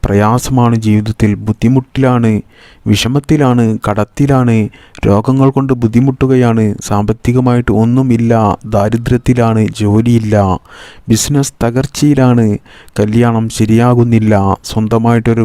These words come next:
വീടെടുക്കാൻ സാധിക്കുന്നില്ല, കല്യാണം കഴിഞ്ഞിട്ട് വർഷങ്ങളായി ഇതുവരെ മക്കളായിട്ടില്ല എന്നൊക്കെ ധാരാളം ആളുകളും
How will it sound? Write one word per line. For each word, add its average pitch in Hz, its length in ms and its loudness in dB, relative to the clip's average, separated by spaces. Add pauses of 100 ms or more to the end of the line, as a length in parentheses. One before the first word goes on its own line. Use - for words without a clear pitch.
വീടെടുക്കാൻ 117 560 0 (100)
സാധിക്കുന്നില്ല, 120 720 0 (800)
കല്യാണം 123 500 2 (100)
കഴിഞ്ഞിട്ട് 123 460 0 (100)
വർഷങ്ങളായി 117 680 0 (200)
ഇതുവരെ 110 440 0 (220)
മക്കളായിട്ടില്ല 110 840 0 (680)
എന്നൊക്കെ 117 460 -2 (260)
ധാരാളം 127 640 0 (160)
ആളുകളും 120 480 2